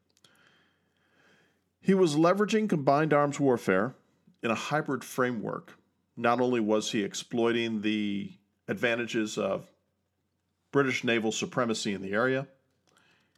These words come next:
he was leveraging his own lines of communication that were unique to how Arab's army fought at the time, and he had the guerrilla calculus of force ratios.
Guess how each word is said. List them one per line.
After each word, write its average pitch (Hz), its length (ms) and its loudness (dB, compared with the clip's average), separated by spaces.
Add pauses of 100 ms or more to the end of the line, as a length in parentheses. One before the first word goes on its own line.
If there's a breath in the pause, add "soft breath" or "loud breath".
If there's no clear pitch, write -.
(180 soft breath)
he 120 160 -4
was 98 580 -4
leveraging 117 680 -2
his 107 340 -6
own 127 440 0
lines 113 360 0
of 117 120 -12
communication 110 680 -4
that 107 200 -2
were 104 120 -2
unique 104 720 -2
to 104 360 0
how 110 500 -2
Arab's 110 440 0
army 107 400 -2
fought 113 520 -2
at 107 160 -4
the 95 80 -4
time, 170 480 -2 (840 loud breath)
and 170 240 4
he 180 180 4
had 170 280 4
the 151 200 4
guerrilla 123 420 4
calculus 107 600 0
of 98 80 -8
force 107 400 -6
ratios. - 720 -8